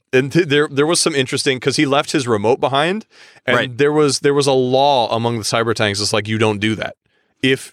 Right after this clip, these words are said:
Speaker 1: if it's
Speaker 2: Oh.
Speaker 1: going to be left behind, you give the order to self-destruct.
Speaker 2: Gotcha.
Speaker 1: Like, disable, wipe it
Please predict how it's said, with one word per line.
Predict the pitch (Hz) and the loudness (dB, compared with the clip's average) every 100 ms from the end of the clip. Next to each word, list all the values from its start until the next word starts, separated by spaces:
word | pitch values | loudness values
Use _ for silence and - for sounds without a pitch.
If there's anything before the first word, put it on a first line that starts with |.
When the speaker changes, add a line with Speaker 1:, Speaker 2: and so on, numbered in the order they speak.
| 82 | -2
Speaker 1:
if | 135 156 | -2 0
it's | 139 | -2
Speaker 2:
Oh. | 156 | 0
Speaker 1:
going | 147 | 0
to | |
be | 127 | 2
left | 127 117 | 0 -2
behind, | 107 143 147 113 | -4 0 0 0
you | 107 | 0
give | 120 107 | 0 0
the | 110 | -2
order | 107 113 107 | 0 2 2
to | 101 | 0
self-destruct. | - 107 - - 110 - - - _ | -2 -2 -4 -4 -4 -6 -14 -20 _
Speaker 2:
Gotcha. | - 90 104 104 | -4 0 0 -2
Speaker 1:
Like, | 117 104 | -6 -2
disable, | 135 143 - 123 120 117 | 0 2 2 2 2 2
wipe | 101 120 127 127 | 0 -2 -2 0
it | 117 - | -2 -2